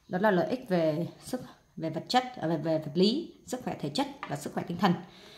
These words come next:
Rồi, chúng ta xuống bài dưới số sáu dưới đây nhé. Là hãy đọc bài test này và chúng ta sẽ chọn đáp án A, B, C or D này. Uh, which is not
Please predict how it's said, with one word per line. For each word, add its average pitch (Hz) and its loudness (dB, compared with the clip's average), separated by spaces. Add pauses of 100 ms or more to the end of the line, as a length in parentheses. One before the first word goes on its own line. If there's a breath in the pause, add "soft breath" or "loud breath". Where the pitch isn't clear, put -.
(320 loud breath)
Rồi, 180 4 (680 loud breath)
chúng 202 0
ta 226 4
xuống 208 0
bài 196 4
dưới 165 2
số 180 -4
sáu 165 2
dưới 196 0
đây 214 6
nhé. 226 4 (560 soft breath)
Là 170 2
hãy 208 2
đọc 262 6
bài 175 4
test 262 2
này 190 4
và 156 0
chúng 180 -2
ta 202 4
sẽ 202 -2
chọn 214 0
đáp 208 2
án 175 2
A, - 0
B, 196 6
C 202 0 (100)
or 180 4
D - 0 (140)
này. 165 2 (760 loud breath)
Uh, 160 4
which 302 4
is 220 8
not 220 8